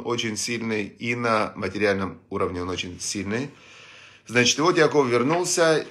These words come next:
навстречу ему идет его брат, э, Исав, который хотел его убить, э, потому что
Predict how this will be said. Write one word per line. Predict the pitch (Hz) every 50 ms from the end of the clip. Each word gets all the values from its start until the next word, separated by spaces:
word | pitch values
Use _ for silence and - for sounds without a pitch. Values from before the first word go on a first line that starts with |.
| -
навстречу | 123 123 120 117 - - 147 151 135 - 127 123
ему | 120 117 117 117 113
идет | 110 104 117 113 - 117 110 98 -
его | 104 104 101 104 110 104
брат, | 98 110 113 113 110 104 - - - -
э, | 107 104 101 - - 110 113 110
Исав, | 107 - - 123 113 98 - -
который | 104 92 104 101
хотел | 95 101 92 - 110 107 104
его | 101 98 98 104 101
убить, | 101 95 98 113 113 104 - - - - - - -
э, | 90 87 85 82 78 -
потому | 95 90 98 98 98 101 101
что | 98 - - - 98 95 95 95 92 85 85